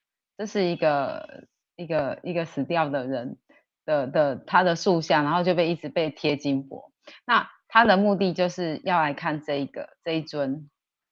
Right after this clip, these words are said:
那很大哦，我们在他下面照的那个像其实是，是很小的哦。我还去坐这个，坐这个车子，就是三个人，三个自己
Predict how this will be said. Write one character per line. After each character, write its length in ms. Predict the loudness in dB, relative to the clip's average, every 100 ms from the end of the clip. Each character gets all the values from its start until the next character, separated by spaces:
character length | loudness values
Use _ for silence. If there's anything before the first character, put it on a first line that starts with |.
| _ _ -2
那 100 | 2
很 320 | 4 4 6
大 300 | 6 6 2
哦， 60 | 0
我 100 | 0
们 220 | 0 2
在 100 | 4
他 180 | 6 4
下 220 | 4 4
面 260 | 4 0 2
照 240 | 2 2
的 160 | -2 -2
那 140 | -4
个 140 | -6
像 320 | -4 -2 -2 -4
其 200 | -6 -6
实 80 |
是， 280 | -6 -8 -8 _ -20 _
是 180 | -4 -2
很 240 | 0 -2 -2
小 260 | -6 -8
的 120 | -10
哦。 180 | -12 -14 _ -20 -4
我 60 | 2
还 120 | 4
去 160 | 2 -2
坐 320 | 0 2 2
这 180 | 2 -2
个， 480 | -2 -2 -4 -8 -14 -20 _ _ _ _ _ _ _ _ _ _
坐 200 | 2 4
这 140 | 4
个 140 | 4 4
车 260 | 4 2
子， 320 | 2 -6 -10 -18 _ _ _ _ _ _ _
就 140 | -6
是 180 | -2 -2
三 300 | 4 6 6
个 140 | 2 0
人， 360 | -2 -4 -10 _ _ _ _ 0
三 220 | 2 6
个 180 | 6 4
自 300 | 2 -2 -2
己 400 | -2 -6 -6